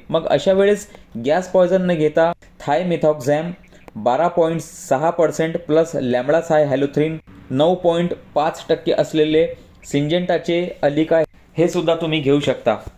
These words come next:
याचे प्रमाण पंधरा लिटर पंपाला सात ते आठ एम एल एवढे घेऊ शकता. त्यानंतर बुरशीनाशकात संपूर्ण हरभरा जर चांगला असेल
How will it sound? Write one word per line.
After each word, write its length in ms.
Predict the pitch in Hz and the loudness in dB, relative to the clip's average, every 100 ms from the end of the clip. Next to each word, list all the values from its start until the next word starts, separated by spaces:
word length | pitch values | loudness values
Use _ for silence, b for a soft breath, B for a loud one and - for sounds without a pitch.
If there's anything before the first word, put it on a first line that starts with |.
| _ - - - _ - 139 | _ -20 -20 -20 _ -12 -2
याचे 240 | 147 202 | 0 0
प्रमाण 380 | 202 202 196 196 | 2 2 2 0
पंधरा 300 | 185 147 165 | 0 2 4
लिटर 240 | 175 180 | 4 0
पंपाला 420 | 175 156 156 165 170 | 0 2 2 2 0
सात 400 | - - 139 160 | -4 -2 0 -2
ते 380 | - 165 - - | -2 -2 -2 -2
आठ 260 | 143 151 | 0 2
एम 160 | 151 143 | 2 2
एल 180 | 147 160 b b b b b | 0 -4 b b b b b
एवढे 220 | 135 143 151 | -2 0 0
घेऊ 200 | 139 143 | 0 0
शकता. 400 | 139 - 143 151 - b b _ - | -2 0 -2 -2 -10 b b _ -4
त्यानंतर 400 | 185 208 196 202 | -2 0 2 2
बुरशीनाशकात 680 | 165 170 180 185 175 - 180 | 2 0 0 0 0 0 -2
संपूर्ण 500 | - 160 151 170 175 | 0 -2 0 0 2
हरभरा 440 | 143 139 143 156 | 2 2 4 2
जर 200 | 147 151 | 4 2
चांगला 360 | 143 127 127 143 | 2 -2 2 2
असेल 360 | 143 143 143 | 2 0 -2